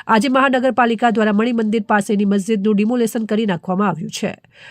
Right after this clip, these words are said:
ચુસ્ત પોલીસ બંદોબસ્ત ગોઠવી દેવામાં આવ્યો હતો, ત્યારે કોઈને પણ નહીં જવા માટેનો એન્ટ્રી જેવું હતું, જેથી દસ જેટલા જે સી બી મશીનથી ડિમોલેશન કરવામાં આવ્યું છે.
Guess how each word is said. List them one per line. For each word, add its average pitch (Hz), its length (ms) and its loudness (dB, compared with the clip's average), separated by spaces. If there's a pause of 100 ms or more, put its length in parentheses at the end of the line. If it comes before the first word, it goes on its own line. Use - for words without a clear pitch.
(120)
ચુસ્ત 247 200 2
પોલીસ 233 300 0
બંદોબસ્ત 220 440 0
ગોઠવી 208 340 0
દેવામાં 196 380 0
આવ્યો 190 260 0
હતો, 208 280 -2
ત્યારે 185 300 -4
કોઈને 220 300 0
પણ 233 300 -2 (260)
નહીં 233 200 4
જવા 247 220 2
માટેનો 214 520 0
એન્ટ્રી 220 360 -2
જેવું 180 380 -2
હતું, 180 280 -6 (360)
જેથી 214 180 2
દસ 247 280 2
જેટલા 262 240 0
જે 233 140 0
સી 226 140 -2
બી 226 100 0
મશીનથી 220 440 -2
ડિમોલેશન 208 480 0
કરવામાં 196 480 -2
આવ્યું 190 260 -2
છે. 220 320 -4